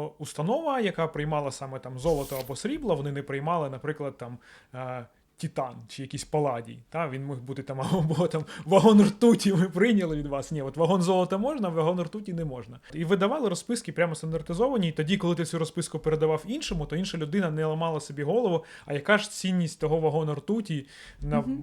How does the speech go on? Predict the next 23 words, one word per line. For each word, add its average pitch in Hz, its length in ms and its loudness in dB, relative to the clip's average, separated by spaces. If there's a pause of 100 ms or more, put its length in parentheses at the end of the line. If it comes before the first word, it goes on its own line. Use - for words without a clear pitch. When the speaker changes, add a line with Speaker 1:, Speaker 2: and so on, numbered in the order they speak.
Speaker 1:
поточному. 143 440 -6
Вона 208 180 -2
знала, 147 280 -2
що 135 140 -14
там 127 180 -12 (420)
от, 120 260 -16
е, 123 40 -16 (1800)
сто 185 180 2
грам 165 200 0
золота 233 320 6
буде 151 220 -4
отака 135 360 -8
от, 120 140 -12 (120)
такий - 220 -8
Speaker 2:
Мгм. 220 160 -2
Speaker 1:
профіт. - 240 -10 (340)
Speaker 2:
І 220 80 0
золото 285 360 4
так 233 180 -8
само 311 280 0
могло 233 300 -2
змінювати 233 580 -2
свій 233 220 -6